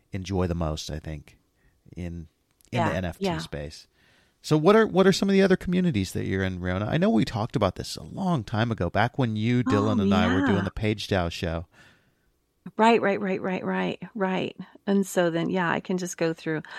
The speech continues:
Speaker 2: Theragods, and I have no idea if they're still zooming around,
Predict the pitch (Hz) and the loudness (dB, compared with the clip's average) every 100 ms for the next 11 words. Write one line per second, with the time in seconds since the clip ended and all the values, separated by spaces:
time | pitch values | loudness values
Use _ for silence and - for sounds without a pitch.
0 | - - _ - 202 190 233 262 277 294 | -16 -18 _ -2 2 4 2 2 2 4
1 | 330 330 - - - - 202 226 214 202 | 2 -2 -6 -10 -10 2 6 6 6 4
2 | 202 208 220 202 190 180 180 - 170 170 | 6 4 2 0 0 0 0 -2 -6 -6
3 | 170 - 175 165 165 170 - - - 180 | -6 -4 0 2 2 -2 -4 -12 -10 -6
4 | 175 175 170 165 160 156 156 170 226 | -2 0 0 -2 -2 -2 0 -2 -4